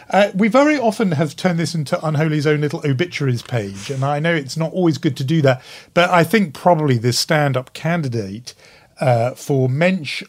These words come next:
of the week would be the late, now late, Colin Powell. You know, it,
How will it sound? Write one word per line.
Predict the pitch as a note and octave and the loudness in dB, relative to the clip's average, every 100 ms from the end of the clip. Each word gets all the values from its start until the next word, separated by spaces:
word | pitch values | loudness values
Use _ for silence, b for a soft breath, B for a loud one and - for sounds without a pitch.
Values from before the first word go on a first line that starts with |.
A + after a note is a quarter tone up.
| - | -8
of | C#3 A#2 | -6 -4
the | |
week | A#2+ A2+ A#2 - | -4 -6 -8 -6
would | B2 | -6
be | - B2 A2+ A2+ | -4 -4 -4 -6
the | - C3+ | -8 -6
late, | A#2 A#2 B2+ - | -4 -4 -8 -10
now | B2 G#2 G#2 G2 | -10 -10 -10 -12
late, | G#2 G#2+ B2+ - | -12 -12 -14 -12
Colin | - B2+ A#2 A2 | -6 -4 -4 -6
Powell. | G2+ - D#3+ A#2 A#2+ b b b b b - | -8 -4 -2 -2 -4 b b b b b -2
You | G3 | 4
know, | D#3 D3 | 4 2
it, | - | -4